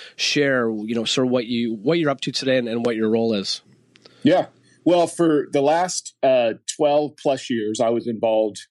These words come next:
Speaker 2: as I mentioned, with something called Catalyst. And that was a leadership movement that John Maxwell, who's a legendary leadership author and written lots of books on leadership, had started along with a handful of other leaders.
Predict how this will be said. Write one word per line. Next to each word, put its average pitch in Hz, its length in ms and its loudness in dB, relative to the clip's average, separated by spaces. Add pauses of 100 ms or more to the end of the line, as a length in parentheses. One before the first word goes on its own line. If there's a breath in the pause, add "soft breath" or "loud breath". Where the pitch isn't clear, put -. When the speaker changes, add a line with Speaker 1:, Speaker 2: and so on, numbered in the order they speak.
(160)
Speaker 2:
as 117 80 0
I 120 80 2
mentioned, 117 320 -2
with 101 80 -8
something 120 220 0
called - 220 -4
Catalyst. 104 460 -4
And 117 100 0
that 120 140 0
was - 220 -4 (560 soft breath)
a 113 180 4
leadership 139 480 2
movement 131 540 0
that 117 260 -2
John 123 240 0
Maxwell, 117 640 0
who's 120 180 -6
a 117 60 -2
legendary 113 580 2
leadership 113 400 0
author 110 460 0
and 101 240 -10 (360)
written 127 240 0
lots 117 220 -4
of 113 60 -6
books 117 260 0
on 117 80 -2
leadership, 117 480 -2 (340)
had 190 180 0
started 135 500 0
along 117 320 0
with 110 200 -4
a 151 100 0
handful 127 380 0
of 110 80 -4
other 117 200 0
leaders. 117 460 0